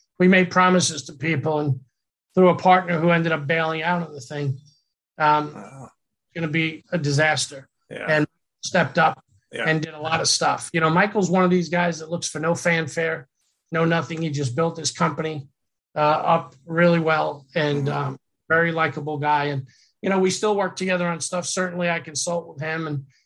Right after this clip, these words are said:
Speaker 1: you know, if he's got something, he'll, he'll call me and,
Speaker 2: Yeah.
Speaker 1: and so forth. And, um, you know, I'm glad WrestleCon has turned into what it is, but it was me who initially said, "You know, I think the whole thing needs to be changed. This needs to go more to a flea market model.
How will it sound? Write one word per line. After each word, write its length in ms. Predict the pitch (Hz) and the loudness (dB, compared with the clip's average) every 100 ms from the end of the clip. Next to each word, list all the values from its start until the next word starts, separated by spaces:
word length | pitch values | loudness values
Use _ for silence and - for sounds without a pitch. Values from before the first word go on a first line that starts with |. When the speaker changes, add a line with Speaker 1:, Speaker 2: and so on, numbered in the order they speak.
| _ - | _ -6
Speaker 1:
you 60 | 165 | 0
know, 100 | 160 | 2
if 80 | 147 | 2
he's 160 | 165 | 0
got 220 | 156 160 | 2 2
something, 340 | - 165 147 151 | 0 -4 -4 -4
he'll, 240 | 160 143 - | -4 -6 -6
he'll 180 | 165 151 | -4 -4
call 240 | 160 156 | -4 -6
me 260 | 151 156 151 | -4 -4 -2
and, 260 | 143 131 - _ - | -2 -4 -8 _ -20
Speaker 2:
Yeah. 160 | 107 - | -20 -8
Speaker 1:
and 120 | 165 165 _ 160 | -4 -4 _ -8
so 240 | - 165 147 | -4 -4 -4
forth. 440 | 151 151 139 - | -4 -4 -4 -8
And, 260 | 156 156 156 | -8 -2 0
um, 360 | 156 151 147 _ _ | 2 0 -6 _ _
you 120 | 175 156 | 0 2
know, 60 | |
I'm 160 | 160 160 | 4 4
glad 260 | 160 175 | 4 4
WrestleCon 760 | 160 156 - 151 156 151 143 - _ _ _ - | 4 0 0 -4 -2 0 0 -6 _ _ _ -6
has 160 | 165 - | -4 0
turned 220 | 185 175 | 2 2
into 180 | 160 170 | 0 0
what 120 | 170 | 0
it 60 | 170 | -2
is, 180 | 170 | -4
but 140 | 151 202 | -2 0
it 60 | |
was 180 | 220 185 | 0 0
me 380 | 202 202 185 - 120 | 0 -2 -6 -8 -4
who 160 | 175 | -2
initially 500 | 165 180 - 170 160 | 0 0 -2 -6 -8
said, 320 | - 170 151 135 _ _ _ _ _ _ - | -6 -6 -6 -12 _ _ _ _ _ _ -2
"You 60 | |
know, 60 | 185 | 0
I 100 | 190 | 0
think 160 | 202 | -2
the 60 | 185 | -2
whole 220 | 180 180 | -4 -2
thing 160 | 185 180 | -2 0
needs 200 | 170 - | -2 -6
to 60 | |
be 100 | 156 | -14
changed. 380 | 143 175 175 156 | -6 -2 0 -2
This 200 | 147 - | -4 -4
needs 260 | 180 175 - | -4 -4 -6
to 80 | - | -6
go 140 | 175 | -4
more 200 | 165 165 | -2 -4
to 80 | 160 | -4
a 80 | 151 | -8
flea 240 | - 190 | -4 0
market 360 | 180 156 147 160 | 0 -2 -6 -8
model. 420 | 156 151 151 - | -4 -4 -4 -10